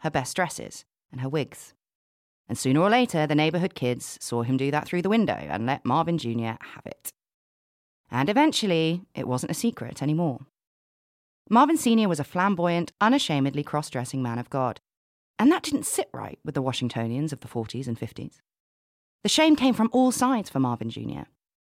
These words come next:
from his family's esoteric religious customs to his father's quirks,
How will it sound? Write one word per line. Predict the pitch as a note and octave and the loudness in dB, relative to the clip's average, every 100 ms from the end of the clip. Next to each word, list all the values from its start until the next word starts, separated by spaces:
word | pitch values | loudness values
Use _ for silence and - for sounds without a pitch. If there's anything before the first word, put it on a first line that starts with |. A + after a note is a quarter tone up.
| _ | _
from | - D3 | -2 2
his | D3 | 2
family's | - D3+ D3+ D3 | 2 2 4 2
esoteric | - C#3 C3+ - C3 A2+ | 0 -4 -4 -2 -2 -2
religious | B2+ G3 E3 | -2 -2 -4
customs | - B2 - A#2 - - _ _ - | -6 -8 -8 -10 -10 -16 _ _ -8
to | D3 | -4
his | B2+ | -2
father's | - C3+ B2 - | 0 0 0 -6
quirks, | - E3+ B2 - - | -2 -2 -2 -10 -18